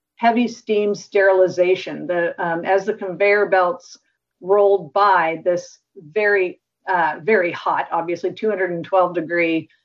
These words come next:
uh, heat stream of water was shot through the potting soil. And this company sold a steam sterilized potting soil,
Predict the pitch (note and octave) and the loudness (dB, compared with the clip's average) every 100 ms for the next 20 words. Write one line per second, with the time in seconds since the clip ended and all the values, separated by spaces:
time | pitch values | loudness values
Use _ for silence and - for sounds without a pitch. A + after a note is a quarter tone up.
0 | _ _ _ _ F#3+ F3 F3 - - B3+ | _ _ _ _ 0 2 2 -4 -2 0
1 | B3+ - - F#3+ F#3 E3+ F3 D#3+ E3 G3+ | 0 -4 -14 -6 -4 -4 -6 -8 2 4
2 | G#3 F#3+ D#3+ E3+ D#3+ - G3 F#3 - F#3+ | 4 2 -2 -6 -8 0 0 0 -4 -6
3 | F3 E3+ - A3+ C#4+ C4+ F#3 E3 E3 D#3+ | -6 -8 -2 0 0 -2 -2 -2 -2 -6
4 | _ _ _ G#3+ G#3 G#3+ G3+ - A#3 A3+ | _ _ _ -2 0 0 -2 -6 -4 0
5 | A3 F#3 - A#3+ G#3+ G3 F3+ F3+ - - | 0 -2 -4 2 2 4 0 -2 -18 -6
6 | A3 A#3 A3+ - - G3+ G3+ F#3 F3+ F3 | 0 2 0 -2 -2 2 4 4 2 -2
7 | _ - B3 B3 F#3+ - D#3+ D3+ C#3+ | _ 0 0 0 -6 -6 -6 -4 -8